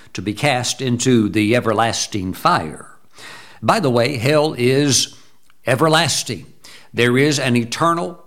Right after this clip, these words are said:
place of punishment and endless, indescribable torture, agony, and pain. And that is because God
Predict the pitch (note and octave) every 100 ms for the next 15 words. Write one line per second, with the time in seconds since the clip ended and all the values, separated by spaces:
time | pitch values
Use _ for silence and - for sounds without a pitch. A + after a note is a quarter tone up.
0 | - - C#3+ C#3+ E3 D#3 - - - -
1 | - - G#2 G#2+ - D#3 F3 - D#3 F3+
2 | F#3+ - - - - - B2 C3+ B2+ A#2
3 | - E3+ G3+ G3 F#3+ - - - - -
4 | - - - - G#3+ B3 G#3+ - F3+ E3+
5 | D#3+ D3 E3+ D3 - - - F3+ G3+ G3
6 | - F#3 F3 - - - - B2 D3+ D3+
7 | D3+ D3+ D3+ - - - A#2+ B2+ A#2+ B2+
8 | C#3+ G#2+ D#2 D2 - - - - A2 D3+
9 | E3+ F#3 D3+ D3+ D3 - A2+ C3 D3+ D3